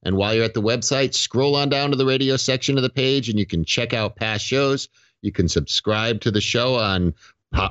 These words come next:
Apple Podcasts, Google Play, or Spotify. And please don't hesitate to reach out to us with questions, topics for future shows, or to set up a face-to-face or virtual or online meeting. Finding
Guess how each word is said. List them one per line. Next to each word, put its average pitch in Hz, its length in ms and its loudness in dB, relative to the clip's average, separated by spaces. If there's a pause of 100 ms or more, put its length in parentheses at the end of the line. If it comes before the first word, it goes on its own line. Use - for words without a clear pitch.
Apple 113 260 -2
Podcasts, 120 640 -2
Google 113 240 0
Play, 117 280 0
or 98 40 2
Spotify. 127 680 -2 (260)
And 143 140 -4
please 196 220 2
don't 196 240 0 (340)
hesitate 110 560 0
to - 80 -4
reach 95 280 0
out 95 240 0
to 95 160 2
us 98 200 0
with 85 220 0 (320)
questions, 117 720 0
topics 117 440 -2
for 117 140 0
future 113 340 0
shows, 107 380 2
or 101 80 2
to 92 80 -2
set 104 240 0
up 107 160 -2
a 82 80 -4
face-to-face 104 760 -2
or 87 140 2
virtual 104 640 0
or 90 80 4
online 92 460 2
meeting. 90 320 2 (1500)
Finding 135 600 0